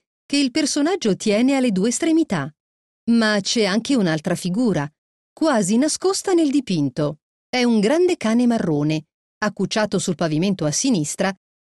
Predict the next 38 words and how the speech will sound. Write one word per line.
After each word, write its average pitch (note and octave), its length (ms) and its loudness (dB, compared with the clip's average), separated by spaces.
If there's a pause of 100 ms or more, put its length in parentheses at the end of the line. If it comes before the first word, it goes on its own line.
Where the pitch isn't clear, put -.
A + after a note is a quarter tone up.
(120)
dietro G3+ 460 0
le A#3+ 100 0
gambe A3 380 0
dei C4+ 100 0
musicisti. F3+ 800 -2 (540)
All'estrema C#4 560 0
sinistra, G#3+ 480 0
accanto G3 320 -2
al E3+ 100 0
bordo F3+ 320 0
del D3+ 140 0
dipinto, F3+ 560 -2
più B3 260 0
o G3+ 80 2
meno F#3 340 2
a D#3 60 0
metà D#3+ 280 -2
altezza, E3+ 580 -2 (200)
si - 220 -2
nota D#4 240 0
l'ombra C4 320 2
della F#3 220 0
testa G3 300 -2
del G#3 180 -2
cane. D3+ 460 -2 (380)
È C4 140 -2
una C4 220 2
silhouette B3+ 580 0
nera, G3+ 580 2 (180)
vista A3 340 0
di F#3+ 100 0
profilo, F3 600 -2 (320)
rivolta G#3+ 540 0
a D#3+ 60 -2
sinistra B3+ 600 -2
per C#4+ 160 -2
chi - 100 -4
osserva. D3+ 580 -2